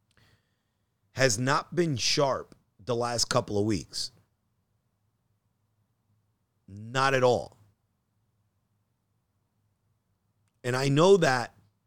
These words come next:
because Prescott is a lightning rod because of the team that he plays on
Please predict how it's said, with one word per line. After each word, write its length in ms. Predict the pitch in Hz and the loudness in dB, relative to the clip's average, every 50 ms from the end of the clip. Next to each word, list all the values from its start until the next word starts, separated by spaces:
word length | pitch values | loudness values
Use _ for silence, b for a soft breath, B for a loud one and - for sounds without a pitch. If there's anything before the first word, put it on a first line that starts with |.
| _ _ _ _ _ _ _ _ _ _ _ _ _ _ _ _ _ _ _ _ _ _ _ _ _ _ _ _ _ _ _ _ 95 | _ _ _ _ _ _ _ _ _ _ _ _ _ _ _ _ _ _ _ _ _ _ _ _ _ _ _ _ _ _ _ _ -10
because 460 | 120 135 - - - 131 135 127 107 | -8 -8 -8 -4 -2 0 0 0 -2
Prescott 720 | - _ - - 160 156 - - - - 147 139 123 - - _ | -6 _ -2 -2 0 0 0 -2 -4 -2 -2 -4 -4 -4 -8 _
is 180 | 135 131 113 107 | -4 -4 -2 -2
a 60 | 117 | -4
lightning 540 | 113 120 123 143 156 - 156 143 120 104 101 | -4 -2 -4 -4 -4 -4 -6 -6 -6 -4 -2
rod 420 | 104 101 95 90 87 87 82 - _ _ _ _ _ _ _ _ _ _ _ _ _ _ _ _ _ _ _ | -2 -2 0 -2 -4 -6 -8 -12 _ _ _ _ _ _ _ _ _ _ _ _ _ _ _ _ _ _ _
because 240 | 127 120 123 120 117 | -8 -6 -6 -4 -4
of 200 | 123 117 107 90 | -4 -4 -6 -8
the 60 | - | -14
team 260 | - - 156 165 160 | -8 -6 -4 -4 -2
that 120 | 139 120 107 | -4 -4 -4
he 120 | 117 117 | -4 -6
plays 480 | - - - 127 131 139 139 131 98 98 | -8 -8 -6 -6 -4 -4 -4 -6 -8 -8
on 260 | 87 80 76 65 | -10 -10 -12 -16